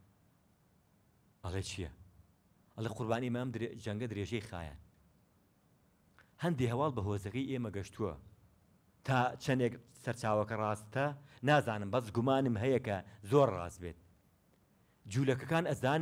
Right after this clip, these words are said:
ئێوە وا تواناتان نیبێنە ناو مەدینەوە؟ بۆ ئەوەی ماڵ و مناڵیان نەکەوێتە مەترسیەوە؟ ژێر بە ژێری نامەیەکیان ناردووە بۆ پێغەمبەر.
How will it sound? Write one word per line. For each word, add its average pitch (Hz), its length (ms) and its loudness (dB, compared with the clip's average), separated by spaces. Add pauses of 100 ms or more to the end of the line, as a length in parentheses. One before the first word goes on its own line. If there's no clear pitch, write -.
ئێوە 117 260 4
وا 110 100 2
تواناتان 110 640 -2
نیبێنە 101 360 0
ناو 98 180 -2
مەدینەوە؟ 92 480 -2 (1600)
بۆ 139 140 6
ئەوەی 165 240 8
ماڵ 131 200 8
و 123 100 4
مناڵیان 151 400 4
نەکەوێتە 117 480 0
مەترسیەوە؟ 107 520 -4 (960)
ژێر 143 260 8
بە 139 140 6
ژێری 147 340 4
نامەیەکیان 143 600 6
ناردووە 143 300 4
بۆ 165 160 6
پێغەمبەر. 127 540 4